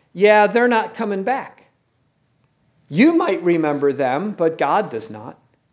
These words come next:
They're dead to him and to you. But his son is alive, and so are you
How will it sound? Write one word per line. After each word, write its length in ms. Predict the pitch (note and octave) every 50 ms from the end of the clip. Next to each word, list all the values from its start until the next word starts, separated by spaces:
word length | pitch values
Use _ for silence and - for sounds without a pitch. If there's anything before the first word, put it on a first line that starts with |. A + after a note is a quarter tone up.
| _ _ _ _ _ _ _ _ _ _ _ _
They're 240 | - G3+ G#3+ G3+ C#3+
dead 360 | F3+ F#3 A3 C4 C4 - -
to 100 | - D3
him 340 | B2+ C3 B2+ A2+ A2 A2 A2 _ _ _ _ _ _ _ _ _ _ _ _ _ _ _ _ _ _ _ _ _ -
and 240 | D3 C#3 C#3+ C#3+ C#3
to 120 | - -
you. 360 | D3 C#3+ G3+ C4+ B3 C3 A#2 - _ _ _ _ _ _ _ _ _ _ _ _ _ _ _ _ _ _ _ _ _ _ _ _ _ _ _ _ _ _
But 120 | - F#3+ F#3+
his 200 | G#3+ G#3+ G#3+ -
son 280 | - C#4 C#4 C#4+ C#4
is 220 | C4+ A#3+ C4 B3+ B3
alive, 600 | B3 G#3 F#3 D#3 D3 D3 D#3+ G3+ C4 B3+ - - - _ _ _ _ _ _ -
and 140 | G3 F#3+ -
so 240 | - - D3+ C3+
are 100 | D3 D#3+
you 420 | F#3+ G3+ C4 D4+ A#3+ - - -